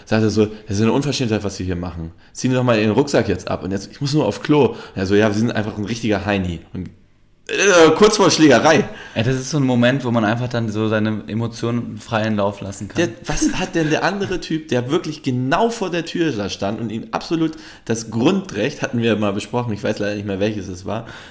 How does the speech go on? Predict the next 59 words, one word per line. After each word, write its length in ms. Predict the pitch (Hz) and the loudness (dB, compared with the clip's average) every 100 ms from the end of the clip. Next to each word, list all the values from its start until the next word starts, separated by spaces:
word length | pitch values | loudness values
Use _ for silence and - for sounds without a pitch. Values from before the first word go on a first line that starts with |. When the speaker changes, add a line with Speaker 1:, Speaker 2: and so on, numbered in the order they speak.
| - | -4
Speaker 1:
äh, 120 | 107 | 0
auf 260 | 104 107 - | 2 0 -2
Klo 200 | - 175 | 2 2
zu 200 | - 127 | 2 -2
gehen, 160 | 98 120 | 0 0
Speaker 2:
Auf 60 | |
Klo 140 | 120 123 | 0 -4
zu 160 | 120 | -4
gehen, 200 | 95 98 | -4 2
Speaker 1:
hat 140 | 101 202 | 2 2
Speaker 2:
ja. 60 | |
Speaker 1:
er 60 | 135 | 0
ihn 140 | 131 | -2
verwehrt 720 | - 117 110 139 117 165 - - - - - - | -4 -4 -2 0 -2 -4 -8 -14 -20 -20 -20 -2
und 360 | 143 208 226 - - - - _ _ _ - - | 2 2 0 -6 -16 -20 -20 _ _ _ -20 -10
kackt 280 | - 175 165 | -6 -6 -4
ihn 100 | 156 | -4
dann 120 | 147 | -2
noch 140 | 139 | -4
dafür 300 | 127 127 139 | -4 -4 -2
an, 100 | 151 | -2
dass 140 | 143 - | -2 -2
er 180 | 117 - | -2 -2
einfach 160 | 139 | -2
nur 100 | 135 | -2
auf 80 | 127 | -4
Toilette 420 | - 131 131 90 | -2 -4 -4 -8
will, 220 | 85 92 92 - - | -6 -8 -10 -14 -8
anstatt 280 | 107 - 117 | -4 0 -2
dass 140 | 113 | -2
er 100 | 101 | -6
Platz 300 | - 170 - | -6 -10 -8
macht. 300 | 98 87 - _ - - - - - | -10 -12 -18 _ -12 -12 -12 -18 -14
Speaker 2:
Ich 80 | - | -12
ver-, 100 | - | -10
ich 100 | - | -8
verstehe 280 | 110 110 120 | -4 -4 -4
das 120 | 110 | -4
auch 100 | 98 | -4
nicht, 140 | 98 104 | -6 0
wie 40 | |
Speaker 1:
Ey, 60 | 101 | 2
Speaker 2:
man 80 | 98 | 2
Speaker 1:
diese, 160 | 95 90 | 0 -2
Speaker 2:
so 20 | |
wird. 220 | 92 - - | -6 -12 -8
Speaker 1:
oh, 100 | 95 | -6
ich 140 | 95 | -2
war 100 | 107 | -2
so 180 | 107 98 | -2 -4
wütend. 300 | 117 104 107 | -6 -4 0
Speaker 2:
Aber 180 | 131 151 | 2 4
ohne 180 | 160 147 | 2 2
Scheiß, 340 | 156 139 - | 2 0 0
ne, 100 | 123 | -2
das 220 | 120 131 | -2 -4
ist 100 | 131 | 0
auch 160 | 139 131 | 0 0
so, 300 | 131 127 123 | -2 -2 -4